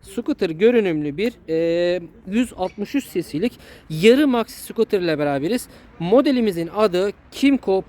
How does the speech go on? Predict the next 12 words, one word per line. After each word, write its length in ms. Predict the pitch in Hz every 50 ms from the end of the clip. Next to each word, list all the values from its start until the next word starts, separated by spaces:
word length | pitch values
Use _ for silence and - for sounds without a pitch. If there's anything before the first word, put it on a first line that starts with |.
| - -
People 600 | 240 254 254 - 214 196 185 185 - 190 196 208
S 160 | - - -
iki 260 | - 190 - - - 214
yüz 160 | 214 214 202 - - -
E. 140 | 160 131 101 - - _ _ _ _ - - - - - - - - - - -
Şimdi 340 | - - 339 320 262 214
burada 300 | 220 277 302 302 285 285
sizi 200 | 254 - 285 -
çok 180 | - - 277 262
fazla 280 | - 254 247 240 240 240
teknik 380 | - 262 254 247 269 262 -
detaya 500 | - 247 - 247 240 247 247 254 240 220